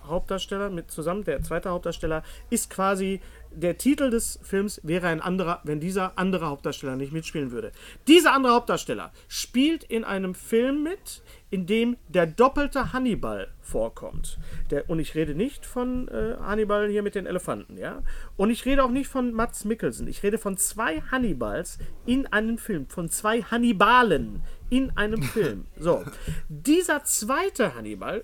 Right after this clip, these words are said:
Speaker 1: spielt in dem vierten Film mit, ja, der e-, und dieser zweite Film mit, der Film mit den zwei Hannibalen ist übrigens ein Sequel, eine Fortsetzung.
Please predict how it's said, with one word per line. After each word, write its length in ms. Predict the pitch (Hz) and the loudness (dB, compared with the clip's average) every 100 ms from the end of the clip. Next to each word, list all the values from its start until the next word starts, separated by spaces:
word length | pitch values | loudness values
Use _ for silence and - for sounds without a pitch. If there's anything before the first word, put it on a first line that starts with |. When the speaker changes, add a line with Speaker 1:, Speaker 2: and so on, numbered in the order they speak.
| 247 | -6
Speaker 1:
spielt 420 | - 233 277 - - - | -6 0 -2 -2 -16 -6
in 160 | 208 | -2
dem 160 | 196 165 | 0 -2
vierten 440 | - - 415 - | -2 4 4 2
Film 300 | 190 156 127 120 | -4 0 0 -2
mit, 300 | 190 - - - | -4 -6 -16 -8
ja, 220 | 139 262 - - 160 190 | -4 -4 -8 -10 -2 2
der 240 | 202 - | 2 2
e-, 100 | 262 | -4
und 240 | 220 208 - | 0 -2 -2
dieser 260 | 175 220 208 | 0 2 2
zweite 340 | 220 262 262 | 2 0 0
Film 160 | 247 233 | -2 0
mit, 160 | 220 | -2
der 180 | 175 185 | 0 0
Film 180 | 208 254 | 2 0
mit 100 | 233 | 0
den 140 | 202 | -2
zwei 240 | - 226 214 | -2 0 0
Hannibalen 400 | 214 190 196 208 | 0 0 0 0
ist 160 | 196 | -2
übrigens 280 | - 214 208 | 2 2 0
ein 140 | - | -4
Sequel, 500 | 175 - 208 - 104 | -4 -2 -4 -4 -6
eine 160 | - 127 | -6 -8
Fortsetzung. 560 | - 139 131 117 110 | -2 -2 0 -4 -6